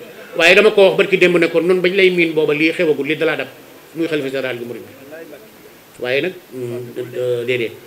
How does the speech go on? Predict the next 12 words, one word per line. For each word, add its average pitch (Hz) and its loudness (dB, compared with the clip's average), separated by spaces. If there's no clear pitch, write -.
Te 131 -12
jàmbar 269 0
la. 98 -10
Nit 165 0
koo 160 6
xam 151 -2
ne 156 -2
doo 156 4
noppalu 147 -4
guddi, 151 -4
doo 156 0
noppalu 147 -4